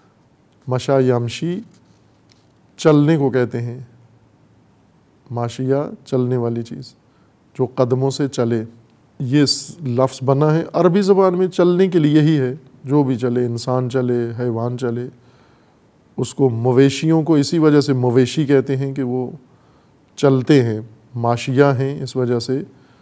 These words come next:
उसकी जम मवाशी है, जहाँ से मवेशी निकला है। वो थोड़ा सा तसरुफ़ करके आम लुगत में उन्हें मवेशी कहा गया, असल मवाशी है।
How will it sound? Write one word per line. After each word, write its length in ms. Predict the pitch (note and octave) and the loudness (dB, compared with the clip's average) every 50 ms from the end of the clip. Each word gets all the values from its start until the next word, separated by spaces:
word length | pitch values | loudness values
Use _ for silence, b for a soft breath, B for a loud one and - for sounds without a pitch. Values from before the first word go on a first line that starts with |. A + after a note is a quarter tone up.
| b b b b b _ _ _ _ _ _ _ _ _ - | b b b b b _ _ _ _ _ _ _ _ _ -12
उसकी 280 | C3 B2 - - C3+ A#2+ | -12 -12 -8 -6 -6 -4
जम 200 | G#2+ C3 C3 C3 B2 | -2 -2 -2 -2 0
मवाशी 540 | A#2 A#2 A2 A#2+ A#2+ A#2+ A#2 - - E3+ | -2 0 0 2 0 0 -2 -2 -2 0
है, 180 | E3+ D#3+ E3+ E3 | 2 2 0 0
जहाँ 200 | D3+ D3+ B2+ A#2+ | 0 0 -2 -2
से 120 | A#2 B2+ C3+ | -2 -2 -2
मवेशी 420 | B2 A#2+ A#2+ A#2 B2 A#2 - - C3 | 0 0 2 2 2 0 0 -2 -4
निकला 320 | A#2 A#2 G#2+ A#2 A2+ A2+ | -4 -2 -4 -4 -4 -4
है। 160 | A2+ A#2+ A#2+ A#2+ | -6 -8 -12 -14
वो 240 | B2 A#2+ A#2 A#2+ A#2+ - _ _ _ _ _ _ _ _ _ _ _ _ _ _ | -14 -14 -14 -14 -14 -18 _ _ _ _ _ _ _ _ _ _ _ _ _ _
थोड़ा 200 | - B2 A#2+ A#2 | -8 -6 -4 -4
सा 120 | A2 B2 A#2+ | -4 -6 -6
तसरुफ़ 400 | A#2+ - A#2+ - C3 B2 C3 A#2 - | -4 -4 -6 -4 -2 -2 -2 -4 -2
करके 300 | - B2 A2+ A#2 - B2 | -6 -6 -6 -6 -8 -8
आम 180 | A#2+ A#2+ A#2+ A#2 | -6 -6 -6 -6
लुगत 300 | A2+ A#2 A#2 B2 B2 - | -4 -4 -4 -4 -6 -6
में 160 | C3 C#3 D3 F3 b b b b b b b b b b b _ | -6 -8 -8 -8 b b b b b b b b b b b _
उन्हें 180 | C#3+ C3+ C#3 C3+ B2 | -4 -4 -2 -2 -2
मवेशी 420 | B2 B2 A#2 B2+ B2 - - - | -2 2 2 2 2 2 -2 -2
कहा 140 | A#2+ B2 A2 | 0 0 -2
गया, 140 | A2 A#2 A#2+ | -2 -2 -4
असल 240 | B2+ C3 - D#3 D3 | -4 -2 -2 -4 -4
मवाशी 600 | B2+ B2 A#2+ A2+ A#2+ A#2+ A#2+ A#2+ - - D3+ C3 | -2 -2 -2 0 0 -2 -2 -4 -4 -2 -2 -2
है। 180 | A2 A2+ A#2 | -2 -4 -8